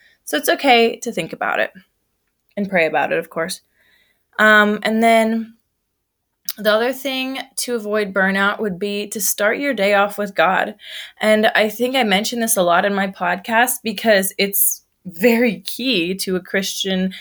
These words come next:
faith walk. It's very key to remaining encouraged and joyful in the Lord. It's very difficult to have, you know, this really pumped up,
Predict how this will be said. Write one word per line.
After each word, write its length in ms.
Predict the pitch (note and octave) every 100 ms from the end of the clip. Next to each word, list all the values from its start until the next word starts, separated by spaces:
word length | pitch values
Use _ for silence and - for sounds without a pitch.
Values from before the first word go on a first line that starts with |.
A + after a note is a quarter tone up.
| - -
faith 380 | A3 A#3+ A#3+ -
walk. 260 | - D3 F#3
It's 140 | -
very 280 | G3 G3+ G3
key 440 | - A#3+ A3 G3+
to 280 | - G3+ - -
remaining 480 | G3+ G3+ G3 G3+ G3
encouraged 680 | F#3+ - A#3 A3+ F3+ F#3 F#3+
and 160 | F#3+
joyful 480 | F#3 F#3 F#3+ G3 F#3+
in 100 | F#3+
the 120 | F#3+
Lord. 400 | F3+ G#3+ D3 F#3+ - - - -
It's 180 | G#3+
very 440 | G#3 G3 A#3 B3+ B3
difficult 920 | G3 A3+ B3 A#3 A3 F#3 F3+ - - -
to 500 | - G#3+ G3+ G3 F#3 - _ _ _
have, 640 | - A3 G#3 G#3 G#3+ G3 G3+ - _ _
you 120 | G#3 G#3
know, 300 | F#3+ F#3 F3+
this 440 | G3 F#3+ - - _ - _ G3
really 680 | G#3+ A3 A3+ A3 G#3 - _ -
pumped 380 | - G#3+ G#3+ G#3+
up, 360 | G3+ G3 F#3+